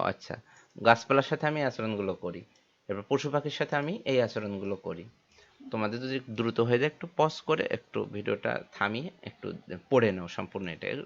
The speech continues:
খুবই সহজ বিষয়, এই জন্য আমি আলোচনায় যাচ্ছি না। এগুলো আমরা সবাই নিত-, এ, নিয়মিত জীবনে আমরা এগুলো অভিজ্ঞতা লব্ধ। এরপরে,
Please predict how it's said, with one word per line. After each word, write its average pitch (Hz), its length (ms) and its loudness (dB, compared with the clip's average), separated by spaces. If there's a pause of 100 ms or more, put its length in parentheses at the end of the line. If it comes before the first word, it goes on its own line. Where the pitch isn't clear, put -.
খুবই 226 320 -4
সহজ 92 460 0 (120)
বিষয়, 95 280 -4
এই 107 60 2
জন্য 113 240 0
আমি 151 160 -4 (480)
আলোচনায় 101 440 2
যাচ্ছি 95 260 -6
না। 95 60 -4
এগুলো 123 200 -4
আমরা 110 220 -2
সবাই 104 340 -2
নিত-, - 340 -4
এ, 85 200 -2 (300)
নিয়মিত 101 580 -6
জীবনে 95 360 -8
আমরা 92 260 -10
এগুলো 90 300 -8
অভিজ্ঞতা 98 640 -6
লব্ধ। 82 380 -10 (920)
এরপরে, 104 420 2